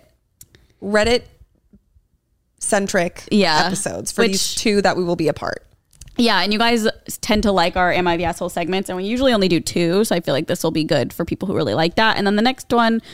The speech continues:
Speaker 2: we'll do another little segment that sometimes we do on our Patreon, so maybe that'll
Speaker 1: Mm.
Speaker 2: get people interested in our Patreon if they like the segment.
Speaker 1: Yeah, we do it
Speaker 2: So
Speaker 1: all the time.
Speaker 2: Yeah,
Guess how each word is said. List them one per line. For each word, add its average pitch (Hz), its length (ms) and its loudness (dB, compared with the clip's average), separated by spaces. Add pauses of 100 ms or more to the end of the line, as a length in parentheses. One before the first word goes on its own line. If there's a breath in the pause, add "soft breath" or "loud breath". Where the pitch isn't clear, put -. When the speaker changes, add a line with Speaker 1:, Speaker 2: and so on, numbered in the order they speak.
(120 loud breath)
Speaker 2:
we'll 208 120 0
do 196 140 2
another 170 260 2
little 170 180 2
segment 170 380 0
that - 200 0
sometimes 277 300 2
we 277 80 2
do 214 140 2
on 196 100 2
our 165 80 0
Patreon, 262 880 0
so 196 160 0
maybe 175 200 2
that'll 170 220 2
Speaker 1:
Mm. - 20 0
Speaker 2:
get 170 180 0
people 180 240 -4
interested - 400 -4
in - 100 -6
our - 80 -4
Patreon 226 600 -2
if 214 80 -6
they - 120 -4
like - 220 -4
the 208 80 -6
segment. 208 440 0
Speaker 1:
Yeah, - 60 -20 (260 loud breath)
we 185 60 -12
do 190 40 -4
it 190 40 -2
Speaker 2:
So 190 220 2
Speaker 1:
all 175 120 2
the 185 100 -6
time. 180 380 -8 (240)
Speaker 2:
Yeah, 240 300 2